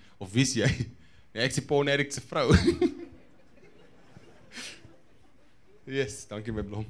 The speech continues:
<laughs> Yes, amazing. Ehm, nou kan jy hom sê, "Jy is 'n ex-porn addict se vrou." Halleluja. Graham, wat was vir jou die moeilikste en, eh, wat het vir jou die meeste gehelp in die rol wat ander gelowiges gespeel het in hierdie tyd vir julle?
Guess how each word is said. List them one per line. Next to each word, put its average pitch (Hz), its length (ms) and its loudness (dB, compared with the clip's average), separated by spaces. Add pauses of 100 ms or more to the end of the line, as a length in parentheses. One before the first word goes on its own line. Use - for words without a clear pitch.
<laughs> - 120 -20
Yes, 127 320 -2
amazing. 117 480 -6 (1600)
Ehm, 135 380 2 (1400)
nou 104 140 0
kan 139 100 -4
jy 139 80 0
hom 123 80 -6
sê, 135 160 0
"Jy 120 160 4
is 131 160 -2
'n - 160 -6
ex-porn 160 560 4
addict 107 320 2
se 95 80 -10
vrou." 85 220 -12 (180)
Halleluja. 92 640 -8 (1000)
Graham, 160 280 6
wat 156 160 8
was 160 100 2
vir 160 120 12
jou 165 100 12
die 160 40 8
moeilikste 160 420 4 (340)
en, 107 240 -2
eh, 107 240 2
wat 107 160 -2
het 127 80 -10
vir 120 120 -4
jou 117 80 2
die 113 80 -2
meeste 113 460 -4 (140)
gehelp 98 340 -4 (580)
in 101 100 -10
die 98 60 -8
rol 98 140 -4
wat 101 140 -2
ander 113 160 -6
gelowiges 104 580 -8
gespeel - 340 -6
het 92 80 -8
in 95 120 -8
hierdie 95 160 -6
tyd 92 240 -8
vir 95 80 -8
julle? 87 180 -8